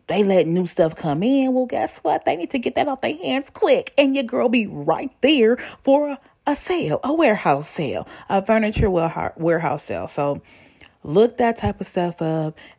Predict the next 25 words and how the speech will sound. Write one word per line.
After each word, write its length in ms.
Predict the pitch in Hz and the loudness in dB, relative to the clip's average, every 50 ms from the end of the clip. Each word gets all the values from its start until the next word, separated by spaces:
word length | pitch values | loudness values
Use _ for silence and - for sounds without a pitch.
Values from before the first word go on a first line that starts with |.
| _ - | _ -4
Um, 460 | 165 160 160 156 156 156 151 151 147 | -2 -2 0 0 -2 -2 -4 -4 -2
one 200 | 151 190 269 277 | 0 0 0 0
place 280 | - 240 208 214 - 185 | 0 0 -2 -2 -2 -4
is 160 | 170 170 - | -6 -6 -8
called 680 | - - 170 170 170 165 165 160 160 160 - - - | -10 -6 -4 -2 -2 0 0 -2 -2 -4 -6 -10 -10
Just 340 | 143 - 156 165 180 - - | -6 -4 -4 -2 -2 -4 -6
Like 220 | 247 240 254 240 | -6 -6 -6 -4
the 100 | - 302 | -2 -2
Lotto. 680 | 302 302 294 285 277 269 262 254 240 226 254 269 277 262 _ _ - | -2 0 0 0 0 0 0 0 0 0 0 0 0 -4 _ _ -12
That's 240 | 160 160 165 - - | -10 -8 -8 -6 -4
my 80 | 214 226 | -4 -4
shit. 420 | - - - 226 220 220 226 - - - - - - - | -4 -2 0 2 2 2 0 -2 -6 -18 -20 -18 -10 -6
You 100 | 196 208 | -6 -4
can 160 | - 214 196 | -2 -2 -4
find 300 | - - 165 160 156 156 | -2 -2 -2 -2 -2 -2
that 100 | 156 156 | -2 -4
on 160 | 156 156 - | -4 -4 -6
Instagram, 800 | - - 185 190 190 - - 180 175 180 170 170 175 170 - - | -6 -6 -6 -6 -6 -6 -8 -6 -4 -4 -4 -2 -2 -4 -4 -4
and 80 | 160 156 | -4 -4
you 100 | 160 160 | -4 -4
can 160 | - 156 151 | -4 -6 -6
find 320 | - - 156 147 147 156 | -6 -6 -6 -4 -4 -4
that 180 | 156 151 - - | -4 -6 -6 -6
on, 280 | 160 156 151 147 - | -6 -6 -6 -6 -8
um, 600 | - 151 151 151 151 151 151 151 156 170 175 165 | -8 -8 -8 -6 -6 -6 -6 -8 -8 -10 -10 -14